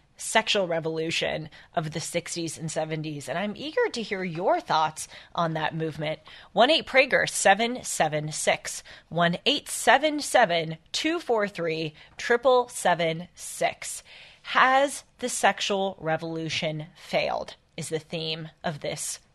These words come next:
third hour. In order to understand or have an opinion about whether the sexual revolution succeeded or failed,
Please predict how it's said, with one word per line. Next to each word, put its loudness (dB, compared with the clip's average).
third -6
hour. -2
In 6
order 6
to 2
understand 0
or -4
have 2
an 6
opinion -2
about 0
whether 0
the -6
sexual -4
revolution -6
succeeded -8
or -4
failed, 0